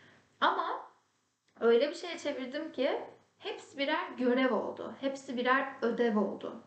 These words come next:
benim için. Ve yapmadığım zaman şöyle olmaya başladı. "İrem, bugün bunu yapmadın. O zaman yarın iki tane yapacaksın. Bundan iki saat yapacaksın.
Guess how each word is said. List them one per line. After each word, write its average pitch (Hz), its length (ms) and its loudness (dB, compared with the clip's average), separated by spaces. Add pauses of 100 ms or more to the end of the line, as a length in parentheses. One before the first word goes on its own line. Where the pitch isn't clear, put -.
benim - 260 -14
için. - 380 -20 (640)
Ve 233 60 0
yapmadığım 247 760 2
zaman 247 640 0 (340)
şöyle 233 360 4
olmaya - 340 -4
başladı. - 600 -12 (640)
"İrem, 240 380 -2 (560)
bugün 247 240 2
bunu 277 140 0
yapmadın. 226 800 -4 (160)
O 226 60 -2
zaman 262 200 0
yarın 294 340 2 (260)
iki 330 200 -6
tane 233 260 4
yapacaksın. 196 640 -4
Bundan 269 280 -2
iki 277 200 -6
saat 226 300 2
yapacaksın. - 600 -10